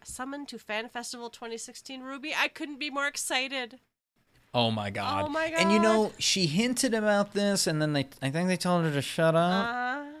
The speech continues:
Speaker 2: 'cause she can't talk about it, but now it's announced, it's official. Susan Calloway will be at Fan Fest. I cannot wait, because not only will we get to hear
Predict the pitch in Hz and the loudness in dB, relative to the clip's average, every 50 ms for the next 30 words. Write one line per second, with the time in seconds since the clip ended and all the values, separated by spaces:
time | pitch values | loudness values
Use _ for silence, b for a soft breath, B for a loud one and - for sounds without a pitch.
0 | - - - 180 156 - 175 156 - 175 170 160 160 160 147 151 160 - 151 143 | -16 -2 2 2 4 4 2 2 2 2 2 4 2 2 2 2 2 2 2 4
1 | 151 151 151 156 151 160 160 156 - 127 117 104 127 113 113 117 113 113 110 107 | 4 4 6 6 6 6 6 6 4 0 0 0 0 0 0 -2 -4 -4 -4 -4
2 | 107 107 110 110 110 117 120 120 120 120 - 190 180 175 165 156 160 160 156 - | -4 -4 -4 -4 -6 -6 -6 -6 -4 -2 -2 -2 0 2 2 4 4 4 2 2
3 | - - 151 - 196 190 - - 185 175 165 156 - - 165 156 147 143 139 139 | 0 -4 -2 -4 -4 -4 0 2 2 4 4 2 2 2 4 4 4 4 4 4
4 | 135 135 131 127 b b b _ _ - - - - - - 135 135 131 160 165 | 4 2 0 -2 b b b _ _ -8 -4 -2 -2 0 2 0 0 0 0 -2
5 | 156 160 165 156 151 147 143 143 139 135 135 135 131 117 110 113 120 135 139 147 | 0 0 2 2 4 4 4 4 4 4 4 2 2 0 0 2 0 0 0 0
6 | 160 180 170 - - 160 151 151 151 139 127 - 143 139 135 135 131 - - - | -2 -2 -2 0 0 0 2 2 2 0 0 0 0 2 2 2 0 -2 -4 -10
7 | _ - - - _ - - - - - 151 165 170 185 196 208 - - 135 127 | _ -14 -14 -14 _ -14 -12 -10 -6 -4 -2 -2 -2 -2 -4 -4 -6 -8 -8 -4
8 | 131 123 120 120 120 - 120 120 139 131 - 165 147 127 143 147 165 185 180 - | -2 -2 -2 -2 -4 -6 -6 -8 -8 -2 -2 -2 -2 0 0 2 2 0 0 0
9 | - 160 185 220 247 247 240 220 185 156 160 156 143 143 131 120 135 131 - 135 | -2 -2 0 0 0 0 -2 -2 0 2 2 2 2 0 0 0 0 0 0 -4
10 | 123 113 - 123 117 113 110 107 104 | -4 -4 -4 -2 -2 -2 -2 -4 -6